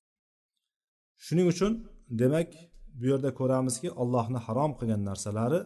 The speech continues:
nimalar ekan? Makonlarda bo'lishligi mumkin ekan, zamonlarda bo'lishligi mumkin, shaxslar orasida va bo'lishligi mumkin, o'zaro davlatlar orasida bo'lishligi mumkin ekan. Mana shularni hammasini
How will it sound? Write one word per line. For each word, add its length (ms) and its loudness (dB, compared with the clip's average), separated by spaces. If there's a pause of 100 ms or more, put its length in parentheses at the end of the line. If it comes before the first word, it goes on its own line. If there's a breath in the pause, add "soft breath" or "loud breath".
(120)
nimalar 440 8
ekan? 260 2 (220)
Makonlarda 680 4
bo'lishligi 340 -2
mumkin 240 -6
ekan, 240 -8 (240)
zamonlarda 720 4
bo'lishligi 420 0
mumkin, 280 -4 (100)
shaxslar 600 0
orasida 520 4 (800 soft breath)
va 240 6 (460)
bo'lishligi 500 2
mumkin, 280 2
o'zaro 400 10
davlatlar 520 8
orasida 420 2
bo'lishligi 360 -6
mumkin 240 -10
ekan. 220 -14 (180)
Mana 280 4
shularni 360 6
hammasini 520 2